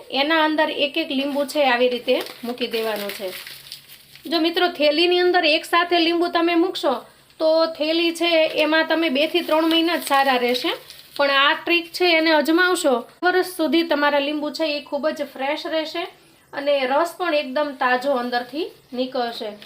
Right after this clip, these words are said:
ને ઉનાળાની અંદર જ્યારે ગરમીમાં જરૂર પડે ત્યારે તમે આ લીંબુ છે એને સમારીને વાપરી શકો છો. આ રીતે છે કાગળની અંદર આમ ફોલ્ડ કરી અને આપણે મૂકી દેવાના છે. તો જુઓ,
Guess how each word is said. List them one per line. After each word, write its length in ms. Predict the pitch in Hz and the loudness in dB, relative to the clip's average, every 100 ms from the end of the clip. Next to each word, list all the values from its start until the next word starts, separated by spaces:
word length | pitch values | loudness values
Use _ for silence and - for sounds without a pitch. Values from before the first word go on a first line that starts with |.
| - - - | -20 -20 -6
ને 40 | 294 | -2
ઉનાળાની 560 | 294 311 311 302 294 | 2 2 4 2 2
અંદર 220 | 294 302 277 | 0 0 2
જ્યારે 300 | 302 285 294 | 2 2 2
ગરમીમાં 720 | 247 285 285 294 294 285 269 - - - 254 | 2 0 2 2 2 2 0 -12 -20 -6 0
જરૂર 300 | 254 302 311 | 2 2 2
પડે 280 | 349 330 214 208 - - - | 2 2 0 -4 -16 -20 -2
ત્યારે 260 | 254 269 | 0 2
તમે 300 | 262 262 269 311 440 - - | 2 0 2 0 -2 -16 -10
આ 140 | - 240 | -2 0
લીંબુ 360 | 254 285 294 | 0 0 -2
છે 140 | 285 339 | -2 0
એને 220 | 302 262 | 0 0
સમારીને 580 | 262 240 254 247 247 349 508 | -2 -4 -2 0 -2 -4 -6
વાપરી 340 | 247 240 240 226 | -4 -4 -4 -10
શકો 340 | - 220 220 | -10 -8 -10
છો. 200 | 214 214 196 - - - - - - _ - - - - - - - | -10 -12 -12 -16 -18 -20 -20 -20 -20 _ -16 -14 -20 -20 -20 -18 -4
આ 140 | 277 294 | 0 2
રીતે 320 | 330 339 330 | 0 2 0
છે 180 | 359 349 | 0 2
કાગળની 580 | 285 285 320 339 339 | 2 2 2 2 0
અંદર 300 | 339 320 320 | 0 0 2
આમ 180 | 294 294 269 - | 2 2 -2 0
ફોલ્ડ 260 | 320 320 | 2 2
કરી 400 | 330 349 403 247 - - _ _ | 0 0 0 -2 -6 -20 _ _
અને 160 | 285 269 | -4 0
આપણે 300 | 240 254 359 508 262 | 0 0 -2 -2 -4
મૂકી 260 | 254 254 | -2 0
દેવાના 440 | 226 214 214 208 214 | -2 -2 -2 -2 -6
છે. 220 | 226 208 - _ _ _ _ - | -6 -10 -10 _ _ _ _ -2
તો 120 | 254 | 0
જુઓ, 380 | 262 320 285 | 2 4 2